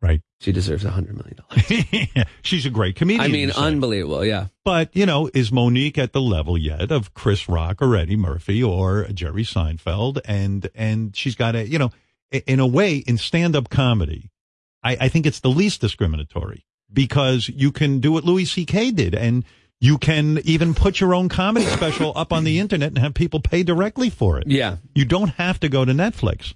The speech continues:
Speaker 2: I mean, I think the exciting thing and the good news is, uh, you know, Amazon just got into the game. I think,
Speaker 1: Right.
Speaker 2: you know, they did the Gaffigan special. I think that's good for comedians and
Speaker 1: Yes.
Speaker 2: certainly good for people who don't feel like they're being offered the right amount of money places. The
Speaker 1: Yeah.
Speaker 2: more, the merrier.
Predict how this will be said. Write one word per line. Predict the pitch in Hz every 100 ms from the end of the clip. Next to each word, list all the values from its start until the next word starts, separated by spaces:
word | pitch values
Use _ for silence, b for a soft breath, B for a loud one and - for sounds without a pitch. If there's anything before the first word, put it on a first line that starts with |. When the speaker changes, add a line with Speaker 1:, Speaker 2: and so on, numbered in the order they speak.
| -
Speaker 2:
I |
mean, | 208
I | 269
think | 330
the | 254
exciting | 143 135 117 113
thing | 113
and | 104
the | 98
good | 101 98
news | 104 98 98
is, | 104 92 95 -
uh, | 107 98 98 95 92 90
you | 90
know, | 101
Amazon | 92 117 123 117 120 113 110 - _ 113
just | 117 -
got | 113
into | 107
the | 104
game. | 107 107 107 117 - -
I |
think, | 98
Speaker 1:
Right. | 90 82
Speaker 2:
you | 117
know, | 110
they | 107
did | 107
the | 101
Gaffigan | 98 101 104 120 104
special. | - 104 98 104 101 -
I | 117
think | 127
that's | 107 107 104
good | 107 101
for | 101
comedians | - 107 104 104 104
and | 98
Speaker 1:
Yes. | 87
Speaker 2:
certainly | 117 113
good | 113 107
for | 113
people | 98 110 101
who | 104
don't | 101 92
feel | 107
like | 98 98
they're | 98
being | 98 98
offered | 98 95 104
the | 95
right | 98
amount | 98 98 98
of |
money | 98 98
places. | 95 - 95 92 95 -
The |
Speaker 1:
Yeah. | 147
Speaker 2:
more, | 160 156
the |
merrier. | 113 101 104 107